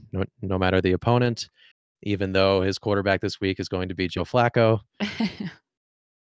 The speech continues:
Speaker 1: Crowder is a guy you have to get in there. And just as a bit of a theme with my four guys that I'm gonna highlight this week, I'm gonna go with more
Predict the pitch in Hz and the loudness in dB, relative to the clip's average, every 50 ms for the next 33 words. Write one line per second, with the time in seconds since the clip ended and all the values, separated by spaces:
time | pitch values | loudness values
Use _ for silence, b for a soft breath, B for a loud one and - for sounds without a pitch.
0 | _ _ _ _ _ _ _ - - 104 95 98 101 101 95 95 90 98 95 95 | _ _ _ _ _ _ _ -2 2 4 4 6 6 6 4 4 2 2 2 2
1 | 92 95 95 92 98 95 101 90 95 104 98 101 101 101 101 101 98 101 - - | 4 4 4 2 2 0 2 0 2 2 2 2 2 2 4 4 2 0 0 -2
2 | 117 104 98 101 107 156 175 - 196 170 165 147 143 147 147 123 117 - - - | -2 -2 -2 2 2 2 2 2 0 0 2 2 4 4 4 4 2 -2 2 0
3 | 131 120 117 107 101 98 98 95 95 104 110 - _ _ _ _ _ - 113 104 | 2 2 4 2 2 2 0 -2 -4 -6 -10 -14 _ _ _ _ _ 0 0 0
4 | - 110 107 110 - - 143 143 139 123 120 113 110 110 104 - - 107 101 101 | 2 0 0 0 0 2 2 2 4 4 4 4 4 4 2 2 -2 -2 -2 -2
5 | 98 101 98 85 92 101 98 98 95 92 - 98 - - 101 98 92 90 - - | -2 -4 -4 -2 -2 0 2 2 0 0 -2 -4 -2 0 0 0 0 0 -2 -2
6 | - 101 110 123 143 151 151 139 123 131 123 127 123 120 113 107 - - _ _ | -4 -2 -2 0 0 0 0 0 2 2 2 4 4 4 2 0 -2 -16 _ _
7 | 110 107 107 107 104 98 92 | -4 0 0 2 0 0 -2